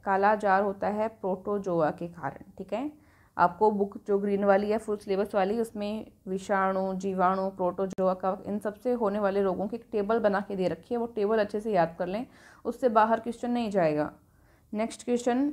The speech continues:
भारतीय कृषि अनुसंधान परिषद का मुख्यालय कहाँ स्थित है? भारतीय कृषि अनुसंधान परिषद, तो ये है नई दिल्ली में, ठीक है।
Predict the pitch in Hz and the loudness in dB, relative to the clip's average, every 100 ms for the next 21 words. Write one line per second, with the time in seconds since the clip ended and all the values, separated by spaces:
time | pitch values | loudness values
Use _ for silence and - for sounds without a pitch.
0 | 233 214 202 208 220 269 285 302 277 240 | -4 2 6 8 6 0 0 2 2 -2
1 | 247 277 233 233 240 233 233 233 226 247 | -2 -6 -4 -4 -4 -4 -2 0 2 0
2 | 254 220 226 254 240 247 240 220 220 - | 0 -2 -2 -6 -4 0 0 0 -6 -4
3 | 208 214 233 202 202 226 233 - 180 - | -2 -2 -2 -2 -2 -2 -2 -6 -12 -8
4 | 170 - _ _ _ - - _ - 208 | -8 -8 _ _ _ -20 -20 _ -2 6
5 | 190 202 262 254 254 254 285 262 240 262 | 6 4 -2 2 2 2 2 2 0 -2
6 | 202 185 185 185 151 151 - - 202 202 | 0 0 0 -4 -6 -6 -8 -6 -4 0
7 | 226 226 214 185 180 156 170 170 170 170 | 2 2 2 -2 -2 -4 -6 -6 -8 -10
8 | - 190 233 285 | -14 -6 -2 -2